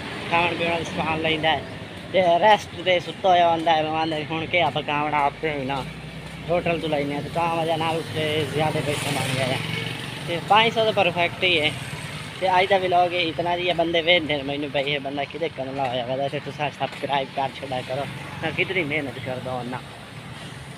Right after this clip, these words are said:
ਤੇ ਅੱਜ ਦਾ ਵਲੌਗ ਬਸ ਇਤਨਾ ਕਿ ਅਗਰ ਪਸੰਦ ਆਇਆ ਹੋਵੇ ਤੇ ਇਹਨੂੰ ਸਬਸਕ੍ਰਾਈਬ, ਲਾਈਕ ਨਾਲ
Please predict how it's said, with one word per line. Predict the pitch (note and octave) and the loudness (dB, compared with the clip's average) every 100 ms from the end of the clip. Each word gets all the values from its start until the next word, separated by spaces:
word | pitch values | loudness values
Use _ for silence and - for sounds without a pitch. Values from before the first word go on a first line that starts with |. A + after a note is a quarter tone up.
| - C#3 | -14 -12
ਤੇ | B2+ A#2+ A#2 D3+ | -12 -12 -6 -4
ਅੱਜ | F3 | 0
ਦਾ | F3+ | 0
ਵਲੌਗ | D3+ D#3 D#3 D#3+ D3+ | 0 -2 -2 -2 -4
ਬਸ | D3+ C#3+ | -4 -6
ਇਤਨਾ | C#3+ - E3 E3+ | -10 -6 -4 -4
ਕਿ | D#3+ D3 B2 - - - - - - - | -4 -6 -6 -14 -14 -16 -14 -14 -12 -8
ਅਗਰ | D3+ E3+ D3+ - | 0 0 0 -4
ਪਸੰਦ | D#3+ E3+ F#3 F#3 | -8 -4 -2 2
ਆਇਆ | E3 E3 E3 | 4 4 4
ਹੋਵੇ | D#3 D3 C3 C#3+ - - - - - F3+ | 2 -2 -4 -6 -8 -8 -8 -8 -8 -4
ਤੇ | |
ਇਹਨੂੰ | D#3+ D#3 - D#3 | -4 -4 -6 -6
ਸਬਸਕ੍ਰਾਈਬ, | D3+ D3+ D#3 D#3 E3+ D#3+ - - - - - - - - | -4 -2 0 2 2 -2 -8 -10 -10 -12 -12 -12 -12 -4
ਲਾਈਕ | D3 D#3 E3+ F#3 - - - - C#3+ | 0 4 4 2 -2 -8 -8 -6 0
ਨਾਲ | D#3+ | 2